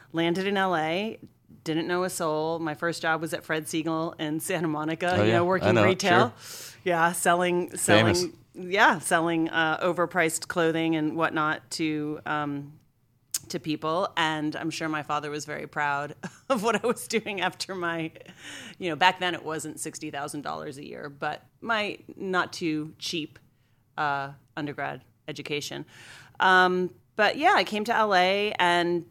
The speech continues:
Speaker 1: that was my first job, kind of held various jobs and started getting into dance again. I grew up with dance. I was a ballerina. Um, not a great one, but a good dancer. I just didn't have the physique for a ballerina. I was also athletic. I played tennis, so.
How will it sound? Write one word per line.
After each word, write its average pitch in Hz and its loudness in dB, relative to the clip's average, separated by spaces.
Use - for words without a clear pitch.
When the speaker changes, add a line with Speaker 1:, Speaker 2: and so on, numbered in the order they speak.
Speaker 1:
that 165 -2
was 175 -6
my 180 -2
first 180 -2
job, 165 6
kind 165 -2
of 160 -4
held 156 -2
various 165 0
jobs 156 2
and 156 -2
started 190 0
getting 180 0
into 156 -2
dance 151 -2
again. 147 -8
I 151 -6
grew 160 -6
up 165 -8
with 170 -10
dance. 151 -8
I 143 -6
was 143 -10
a 147 -8
ballerina. 143 -4
Um, 143 -6
not 226 -4
a 262 -8
great 185 -4
one, 165 -2
but 190 0
a - 2
good 185 0
dancer. 160 0
I 151 -2
just 151 -8
didn't 175 -4
have 160 -4
the 147 -6
physique 143 -10
for 151 -10
a - -8
ballerina. 143 -8
I - -4
was 151 -4
also 160 -6
athletic. 151 -6
I 139 -12
played 147 -10
tennis, 143 -8
so. 147 -4